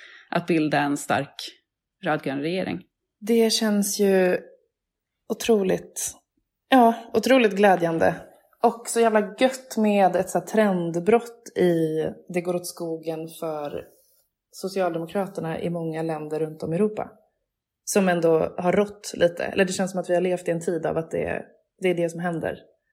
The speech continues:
Speaker 2: i länder nära oss. Och nu händer
Speaker 1: Ja,
Speaker 2: inte det.
Speaker 1: absolut.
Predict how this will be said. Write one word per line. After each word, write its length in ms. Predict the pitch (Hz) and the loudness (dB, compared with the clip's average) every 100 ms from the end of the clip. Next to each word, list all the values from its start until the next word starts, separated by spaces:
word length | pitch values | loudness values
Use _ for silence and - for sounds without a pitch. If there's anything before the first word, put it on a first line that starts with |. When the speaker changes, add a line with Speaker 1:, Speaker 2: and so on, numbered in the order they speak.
| _ _ _ | _ _ _
Speaker 2:
i 80 | - | -6
länder 340 | 175 170 165 165 | -2 -2 0 -2
nära 260 | 165 170 | -2 -4
oss. 340 | - - - _ _ _ _ _ _ | -6 -12 -20 _ _ _ _ _ _
Och 80 | 196 | -2
nu 60 | 226 | 0
händer 220 | 233 240 | 2 4
Speaker 1:
Ja, 140 | 277 285 | 4 4
Speaker 2:
inte 120 | - | 0
det. 120 | 269 | -2
Speaker 1:
absolut. 180 | 277 | -4